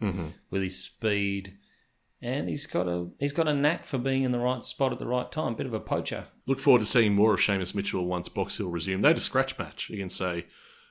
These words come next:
Speaker 1: composite side, Carlton and North Melbourne.
Speaker 2: And they lost.
Speaker 1: Yes, they got absolutely towed up. But
Speaker 2: Yep.
Speaker 1: whatever. Scratch match.
Speaker 2: Mitch Lewis look all right?
Speaker 1: Uh, I think he, I read that he kicked a goal. I'm not sure how he did. May-, hopefully the club will furnish us with a,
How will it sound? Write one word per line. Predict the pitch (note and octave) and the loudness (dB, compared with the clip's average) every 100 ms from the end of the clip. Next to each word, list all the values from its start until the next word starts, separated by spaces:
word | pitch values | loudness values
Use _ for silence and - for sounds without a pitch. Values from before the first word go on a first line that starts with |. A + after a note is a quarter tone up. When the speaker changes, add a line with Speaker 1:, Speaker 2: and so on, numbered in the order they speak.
| _ - | _ -2
Speaker 1:
composite | B2+ A#2+ - - | 0 2 0 2
side, | - F2+ E2+ D#2+ | 4 4 2 -2
Carlton | - G2+ A2 G#2 | 0 2 2 0
and | F#2 | -2
North | F2+ F2+ - | 0 -2 0
Melbourne. | F#2 F#2 D#2+ D#2 _ | 0 0 -4 -8 _
Speaker 2:
And | A#2+ | 2
they | A#2 | 4
lost. | C3+ D3+ - - - | 4 2 0 -10 -6
Speaker 1:
Yes, | - E2+ - | -2 0 0
they | F#2 | 0
got | F#2 | 0
absolutely | F#2 - G2+ F#2 F2 | -2 -2 0 0 0
towed | G2 F#2+ | 0 2
up. | F#2 E2+ - - | 2 0 -4 4
But | D#3+ D#3+ | 6 6
Speaker 2:
Yep. | - - | 0 -6
Speaker 1:
whatever. | A2 E2 D#2 D#2 - | -2 0 -2 -6 -8
Scratch | - G2+ G2+ | 0 0 2
match. | F#2+ F2+ - | 0 0 0
Speaker 2:
Mitch | D3 D#3+ F3 | 0 0 4
Lewis | E3+ E3+ | 2 2
look | E3+ D#3+ | 0 0
all | |
right? | D#3+ G#3+ - - - - _ _ - | 2 0 -4 -14 -20 -20 _ _ -4
Speaker 1:
Uh, | G2 G#2 G#2 G#2+ G#2 F#2+ | 2 4 6 6 4 2
I | G2 | -2
think | - C#3+ | -4 -4
he, | C3+ G#2+ F#2+ - - | -2 0 -4 -8 -4
I | G#2+ | 2
read | G#2 F3+ | 6 8
that | G3+ | 6
he | |
kicked | - B2+ | 2 -2
a | G#2 | -2
goal. | E2+ A2 F2+ D#2+ F2+ | 4 4 4 2 0
I'm | G#2 | 0
not | - | -2
sure | - F2+ | -2 -2
how | F#2 | -2
he | E2 | -4
did. | E2 F2+ D#2+ | -4 -4 -2
May-, | F#2+ G#3 A3 | 2 2 0
hopefully | - A#3 B3+ G#2+ | -4 0 2 2
the | |
club | F2+ - A2+ | 2 0 0
will | F#2 - _ | -2 -6 _
furnish | - - A2 G#2 | -4 2 4 2
us | F#2 - | -2 -4
with | F#2+ F2+ | -6 -4
a, | F2+ E2 | -2 0